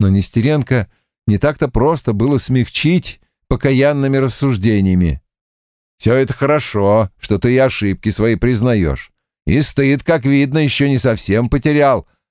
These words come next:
Однако ни комсомол ото всего этого у вас не вырос,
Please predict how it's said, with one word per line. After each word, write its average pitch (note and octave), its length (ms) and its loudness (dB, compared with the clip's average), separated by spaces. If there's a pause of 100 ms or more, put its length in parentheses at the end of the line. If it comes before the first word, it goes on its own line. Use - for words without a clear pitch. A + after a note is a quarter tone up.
(300)
Однако B2 680 0 (140)
ни A#2+ 180 0
комсомол A#2 1000 0 (140)
ото A2 260 0
всего B2 380 0
этого A2+ 400 0
у G#2+ 120 2
вас A2 300 0
не A2+ 120 0
вырос, G2+ 480 -2